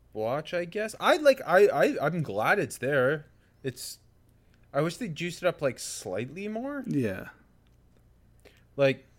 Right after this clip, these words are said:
Speaker 1: I don't know. Nebraska Northwestern's not a bad week zero game, but
Speaker 2: <laughs> It's,
Speaker 1: I mean, it's
Speaker 2: but if
Speaker 1: also
Speaker 2: it,
Speaker 1: twelve thirty.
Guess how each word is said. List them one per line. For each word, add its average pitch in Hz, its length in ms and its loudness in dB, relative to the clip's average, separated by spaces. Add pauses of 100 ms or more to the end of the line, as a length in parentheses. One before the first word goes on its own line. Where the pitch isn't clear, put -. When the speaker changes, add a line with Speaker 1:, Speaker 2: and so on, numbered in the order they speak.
(640)
Speaker 1:
I 117 80 -10
don't 104 100 -10
know. 95 140 -10
Nebraska 180 420 -2
Northwestern's 123 680 -8
not 107 180 -6
a 101 60 -6
bad 98 680 -6 (760)
week 101 200 -12
zero 92 260 -8
game, 87 320 -14
but 87 280 -12 (300)
Speaker 2:
<laughs> - 300 -20
It's, - 220 -6 (720)
Speaker 1:
I 120 40 -10
mean, 131 140 -4
it's 139 80 -2
Speaker 2:
but 160 60 6
if 143 80 4
Speaker 1:
also 214 120 8
Speaker 2:
it, - 60 0
Speaker 1:
twelve 120 360 -6
thirty. 92 800 -12